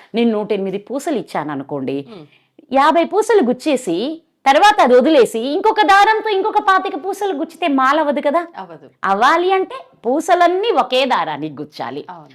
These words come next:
Speaker 1: అంటే లింక్ పెట్టుకోవాలి.
Speaker 2: Hmm.
Speaker 1: అంటే అమ్మవారి పూజలో కూడా, మన మంత్ర దీక్షలో కూడా నిత్యం అమ్మతో మనకు ఒక కనెక్షన్ ఉంచుకోవాలన్నమాట. ఆ దాని ద్వారా నిత్య సాధన అనేది మహా అద్భుతమైనది.
Speaker 2: Hmm.
Speaker 1: ఇంకా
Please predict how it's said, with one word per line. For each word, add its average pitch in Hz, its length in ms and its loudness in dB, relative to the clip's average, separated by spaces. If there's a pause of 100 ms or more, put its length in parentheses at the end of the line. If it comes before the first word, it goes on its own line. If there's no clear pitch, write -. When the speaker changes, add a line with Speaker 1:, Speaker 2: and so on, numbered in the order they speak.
Speaker 1:
అంటే 185 180 -4
లింక్ 233 680 2
పెట్టుకోవాలి. 120 760 -8
Speaker 2:
Hmm. 208 160 -14 (120)
Speaker 1:
అంటే 160 440 -6
అమ్మవారి 170 420 -4
పూజలో 170 500 -6
కూడా, 147 280 -8 (140)
మన 143 140 -4
మంత్ర 151 340 -2
దీక్షలో 160 440 -4
కూడా 262 260 -6 (280)
నిత్యం 302 680 0
అమ్మతో 208 520 -2
మనకు 165 380 -10
ఒక - 200 -10
కనెక్షన్ 170 720 -12
ఉంచుకోవాలన్నమాట. 160 1000 -6 (500)
ఆ 220 140 0
దాని 240 520 0
ద్వారా 233 380 0
నిత్య 294 520 0
సాధన 208 460 -4
అనేది 185 340 -12
మహా 156 280 -12
అద్భుతమైనది. 135 960 -12 (140)
Speaker 2:
Hmm. 214 140 -18 (420)
Speaker 1:
ఇంకా 262 500 -2